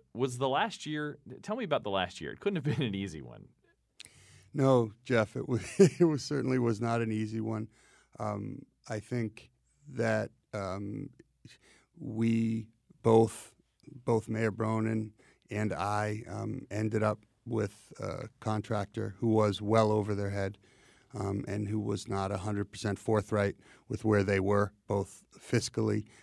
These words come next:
Speaker 2: as well as, um, you know, uh, from a construction standpoint. Um, and so we were constantly battling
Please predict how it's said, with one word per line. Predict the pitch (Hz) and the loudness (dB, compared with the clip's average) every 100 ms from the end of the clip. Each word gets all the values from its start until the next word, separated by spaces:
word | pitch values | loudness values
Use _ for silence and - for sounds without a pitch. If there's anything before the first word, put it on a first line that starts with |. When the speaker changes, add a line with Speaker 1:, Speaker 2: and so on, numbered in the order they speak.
| _ | _
Speaker 2:
as | 98 101 | -4 -2
well | 104 110 110 107 | 2 4 4 2
as, | 104 101 - - _ _ | 2 -2 -6 -16 _ _
um, | - 98 87 - - _ _ _ _ - | -6 -6 -4 -6 -10 _ _ _ _ -10
you | 113 | -6
know, | 101 101 - | -6 -6 -8
uh, | |
from | - - 101 | -8 -4 -4
a | |
construction | 98 92 113 104 - 110 | -4 -2 0 0 0 -6
standpoint. | - 110 104 - 110 - - - - - | -2 0 0 0 -2 -2 -8 -20 -20 -12
Um, | 139 107 104 104 107 - | -4 -2 0 -2 -2 -6
and | - 104 104 104 | -6 -6 -4 -4
so | - - 110 104 | -4 0 2 4
we | 104 104 107 | 2 0 0
were | 101 | 0
constantly | 101 - 104 104 - 107 104 104 101 | -2 -4 -4 -4 -6 -6 -4 -2 -2
battling | 95 101 104 104 101 95 | 0 2 2 0 -4 -6